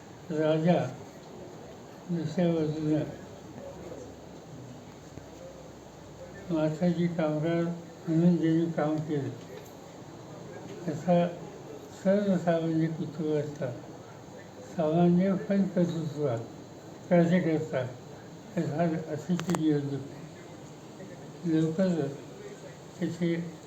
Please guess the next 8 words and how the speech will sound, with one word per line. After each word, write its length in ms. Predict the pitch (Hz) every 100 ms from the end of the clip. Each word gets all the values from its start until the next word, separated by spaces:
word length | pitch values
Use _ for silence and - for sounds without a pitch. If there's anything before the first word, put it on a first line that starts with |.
| - - 175
नवीन 480 | 160 156 165 175
इथे 320 | 170 - - 175
नोंदणी 640 | 160 151 165 165 160 156 -
प्रक्रिया 460 | 156 160 156 156 135 - - - - - - -
सुरू 280 | - 170 185
होईल. 340 | 170 139 143 - - - - - -
होईल, 300 | 175 196 160
होईल. 220 | 139